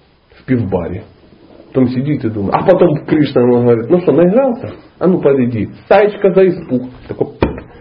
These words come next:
ему такой, «А-а-а!» И потом приползают какие-то представители, да, вот он говорит: «Ой, ой, че, наигрался? Наигрался? Ну давай, ну что, иди вон, помой казанчик, почисти сердце».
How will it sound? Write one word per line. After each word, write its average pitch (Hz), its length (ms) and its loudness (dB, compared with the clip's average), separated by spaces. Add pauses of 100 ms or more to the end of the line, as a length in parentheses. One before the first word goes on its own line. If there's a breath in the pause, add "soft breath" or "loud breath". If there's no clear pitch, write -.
(400 loud breath)
ему 120 200 -2
такой, 147 220 2
«А-а-а!» 359 800 4
И 175 40 0
потом 170 180 0
приползают 156 720 2
какие-то 120 360 0 (160)
представители, 156 840 2
да, 170 260 2
вот 123 220 0
он 113 180 -2 (280 loud breath)
говорит: 123 220 2
«Ой, 262 500 4
ой, 294 580 2 (520)
че, 175 180 2
наигрался? 285 600 2
Наигрался? 262 380 2
Ну 262 120 2
давай, 208 400 2 (180)
ну - 220 -14
что, - 180 -8
иди 147 220 -2
вон, 98 180 -2
помой 110 320 0 (140)
казанчик, 107 480 -4 (180)
почисти - 480 -10 (220)
сердце». - 380 -14